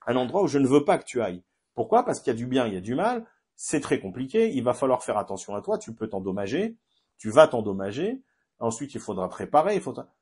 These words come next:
Reste avec moi. C'était, c'était un peu ce que Dieu a dit à, à, à Adam, c'est, toi, tu restes avec moi, et, euh, euh, voilà, voilà ta mission. C'est-à-dire que la, la mission maintenant pour nous, si je prends maintenant pour nous,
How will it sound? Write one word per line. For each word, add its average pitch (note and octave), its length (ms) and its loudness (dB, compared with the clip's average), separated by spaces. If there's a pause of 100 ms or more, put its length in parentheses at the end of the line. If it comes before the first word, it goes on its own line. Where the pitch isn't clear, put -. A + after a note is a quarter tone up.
(160)
Reste F3 440 0
avec D3 260 -2
moi. A#2 160 -4
C'était, A2 440 -4
c'était - 280 -6
un D3 140 -4
peu G#3 320 -4 (260)
ce - 160 -18
que - 80 -2
Dieu C3 240 0
a C3+ 80 0
dit C3 220 -4
à, G#2+ 160 0
à, F2+ 680 -6
à F#2+ 40 -4
Adam, F#3 320 -2
c'est, A2 280 -8 (420)
toi, G#3 260 4
tu - 160 -4
restes C#3+ 260 0
avec G2+ 240 -2
moi, G3+ 360 -4 (1600)
et, E3+ 380 0
euh, A2 560 -2 (340)
euh, G2+ 200 -8
voilà, C#3 380 2
voilà C#3+ 260 2
ta C#3+ 160 0
mission. B2 360 -4
C'est-à-dire - 260 -12
que G2+ 200 -8 (320)
la, - 120 -12 (260)
la C#3 160 2
mission E3 340 -4
maintenant B2+ 400 -2
pour A#2 240 -2
nous, C3 260 2
si F#2 200 -14
je F#2+ 100 -8
prends F#2+ 220 -8
maintenant F#2 260 -6
pour G2 220 -8
nous, G#3+ 180 -8